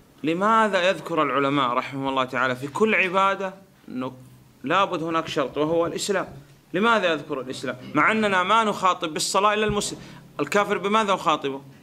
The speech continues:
بالشهادتين. لماذا يذكر العلماء في شروط الصلاة الإسلام، في شروط الوضوء الإسلام، في شروط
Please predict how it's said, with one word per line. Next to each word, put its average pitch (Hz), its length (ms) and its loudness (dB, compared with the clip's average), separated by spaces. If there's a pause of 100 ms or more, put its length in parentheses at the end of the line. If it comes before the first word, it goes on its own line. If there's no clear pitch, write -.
(240)
بالشهادتين. 233 680 2 (1200)
لماذا 214 920 2 (200)
يذكر 185 400 0
العلماء 170 520 2
في 160 140 -6
شروط 190 340 -2
الصلاة 185 340 0
الإسلام، 113 440 -6 (460)
في 160 200 0
شروط 180 420 0
الوضوء 170 640 -2
الإسلام، 117 460 -6 (460)
في 165 220 -2
شروط 175 560 0